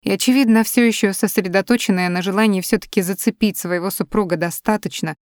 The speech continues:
чтобы вызвать в нём ответную реакцию, пропустила мимо ушей мои последние слова. «Эрнест, ты всегда был страшным выдумщиком.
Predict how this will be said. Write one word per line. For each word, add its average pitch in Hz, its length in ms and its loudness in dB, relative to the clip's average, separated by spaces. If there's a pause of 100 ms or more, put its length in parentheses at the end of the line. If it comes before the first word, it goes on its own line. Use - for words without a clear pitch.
(180)
чтобы 185 320 0
вызвать 196 380 0
в 196 40 0
нём 190 240 2
ответную 180 540 -2
реакцию, 175 580 -4 (480)
пропустила 220 560 0
мимо 170 320 -4
ушей 247 280 2
мои 196 240 2
последние 165 600 -4
слова. 147 480 -10 (500)
«Эрнест, 180 540 0
ты 254 100 4
всегда 247 380 2
был 247 140 4
страшным 185 520 0
выдумщиком. 180 680 -2